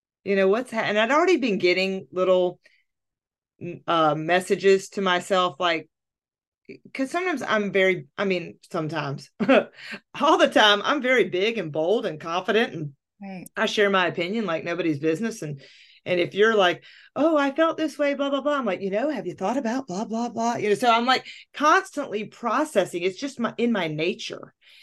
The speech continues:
Speaker 1: So
Speaker 2: Mm-hmm.
Speaker 1: as I retreated
Speaker 2: It's what
Speaker 1: back
Speaker 2: makes
Speaker 1: into
Speaker 2: you
Speaker 1: my
Speaker 2: a
Speaker 1: s-
Speaker 2: great coach.
Speaker 1: Yeah, it's really my,
Speaker 2: <laughs> Right?
Speaker 1: my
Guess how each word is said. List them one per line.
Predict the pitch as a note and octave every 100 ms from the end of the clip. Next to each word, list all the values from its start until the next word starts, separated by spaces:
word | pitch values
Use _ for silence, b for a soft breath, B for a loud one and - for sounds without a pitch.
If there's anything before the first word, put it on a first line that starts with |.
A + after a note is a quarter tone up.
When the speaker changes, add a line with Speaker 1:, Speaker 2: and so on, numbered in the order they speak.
| b b b
Speaker 1:
So | F#3 A#3+
Speaker 2:
Mm-hmm. | A#3+
Speaker 1:
as | A#3+
I | A3 G#3 G3+ -
retreated | G3+ - C4+ D4+ D4+
Speaker 2:
It's | G3
what | A3+
Speaker 1:
back | G3
Speaker 2:
makes | A3 G3+
Speaker 1:
into | G3+
Speaker 2:
you |
Speaker 1:
my | F#3
Speaker 2:
a | E3
Speaker 1:
s- |
Speaker 2:
great | F#3+ F3+ -
coach. | C4+ A#2 - - - - - _ _ _ b b -
Speaker 1:
Yeah, | F#4+ A3 -
it's | D4+ - B3+
really | C4+ E4+ D4+
my, | D4 D4
Speaker 2:
<laughs> | D4
Right? | B3
Speaker 1:
my | B3+ C4+